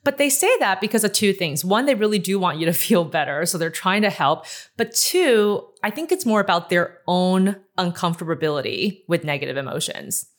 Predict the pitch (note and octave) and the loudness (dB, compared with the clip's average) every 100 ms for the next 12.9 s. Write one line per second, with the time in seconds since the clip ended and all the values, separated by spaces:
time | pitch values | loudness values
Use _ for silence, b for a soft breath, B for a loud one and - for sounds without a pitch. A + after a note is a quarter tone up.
0 | B B B B - G3+ G3+ G3+ G3+ A3 | B B B B -4 -2 0 -2 0 0
1 | G#3+ G3+ A3 E4+ C#4+ F#3 E3+ A3+ F#3+ - | 0 -2 0 0 2 0 0 -6 -8 -2
2 | E3 E3+ F3 D3+ C#3+ D#3+ F3 E3+ F3 - | -2 0 -4 -4 -4 -2 -2 -2 -2 0
3 | F3 F3+ F#3 F#3 D3+ D#3+ E3 E3 E3 D3+ | 2 2 0 0 0 0 -2 -4 -6 -4
4 | E3+ E3+ E3+ F3+ D3+ D#3 D3+ - D3 - | -2 -2 -4 -4 -2 -2 -2 -2 -2 -4
5 | - D3+ D3 D3 D3 D3+ D3 A2 E3 - | -4 -4 -2 -2 -4 -4 -4 -4 -6 -2
6 | C4+ - G#4 D#4 D#4+ F4 C#4 B3+ - C4 | -2 0 0 0 0 0 0 -4 -4 -4
7 | A3 G3 G3 G3+ A3 A3+ G3+ E3+ C3 C3 | 0 0 0 -4 -4 -2 0 0 0 -2
8 | - B B B B _ F#3 A3 G#3+ - | -6 B B B B _ 0 2 2 -4
9 | - _ G#3 G3+ A#3 C4+ D#4 D4 B B | -20 _ -2 0 2 2 0 -2 B B
10 | _ - - A3+ A3+ G3+ A3 E4 C#4+ E3 | _ -4 -2 0 2 0 0 0 2 0
11 | - F3+ E3+ E3+ D4+ C4 D#3+ D#3 D#3 D#3 | 0 0 0 2 0 0 0 0 0 -2
12 | D3+ C#3+ D3+ - D3+ - D#3+ F3 | -2 -2 -2 -2 -4 0 0 0